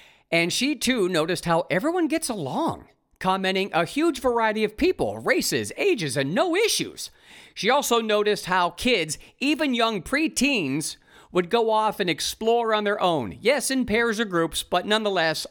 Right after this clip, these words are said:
on their own, without parents. Completely safe. The kids could be kids, and the parents knew they would be fine.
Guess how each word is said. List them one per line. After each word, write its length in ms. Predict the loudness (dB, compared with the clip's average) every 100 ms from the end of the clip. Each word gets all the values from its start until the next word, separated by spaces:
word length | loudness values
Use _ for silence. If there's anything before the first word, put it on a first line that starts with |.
| 0
on 220 | 2 2
their 180 | 2 2
own, 140 | 0
without 360 | -2 0 0 0
parents. 560 | -4 -4 -6 -10 -10 -14 _ _ _ _ _ _
Completely 440 | -16 -10 -8 -8 -6
safe. 420 | -4 -6 -10 -20 _ _ -20 -10 -4
The 80 |
kids 300 | -2 0 0
could 160 | 0 -4
be 100 | -4
kids, 480 | -2 0 0 -2 -4
and 100 | -2
the 60 | -2
parents 440 | 0 -2 0 -4
knew 300 | -4 -2 0
they 140 | 0 -2
would 120 | -2
be 120 | -4
fine. 480 | -6 -6 -6 -8 -12